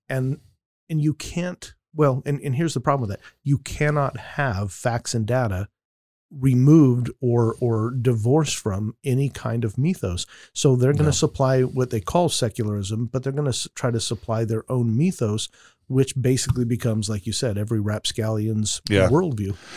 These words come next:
Speaker 2: Yeah, I mean, if you have, uh, you know, it is best to have Roland and Oliver together.
Speaker 1: Yeah.
Speaker 2: If you only have Roland, you get, you know, you, you wade into the ocean fighting against the gods and die.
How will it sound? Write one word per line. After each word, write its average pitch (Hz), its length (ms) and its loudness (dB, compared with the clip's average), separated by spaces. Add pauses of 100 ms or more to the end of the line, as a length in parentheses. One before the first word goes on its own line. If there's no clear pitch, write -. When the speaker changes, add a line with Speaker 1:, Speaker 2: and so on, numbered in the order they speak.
(140)
Speaker 2:
Yeah, 135 220 8
I 113 60 8
mean, 120 180 8
if 104 100 4
you 131 100 8
have, 139 400 6
uh, 107 180 0
you 113 80 0
know, 107 240 6
it 123 180 6
is 104 160 4
best 117 640 2
to 117 60 4
have 92 140 6
Roland 95 640 4
and 85 240 -8
Oliver 85 520 0
together. - 840 -6
Speaker 1:
Yeah. 87 200 -4 (400)
Speaker 2:
If - 120 -4
you - 180 6
only 151 300 6
have 123 460 2 (480)
Roland, 92 640 4 (420)
you 107 380 4
get, 95 540 2 (480)
you 101 120 0
know, 87 120 4
you, 95 420 2
you 98 160 2
wade 110 340 6
into 113 280 6
the 98 200 2
ocean 95 680 2
fighting 104 500 2
against 95 460 -2
the 98 80 -2
gods 85 480 0
and 82 200 -4
die. 76 460 -2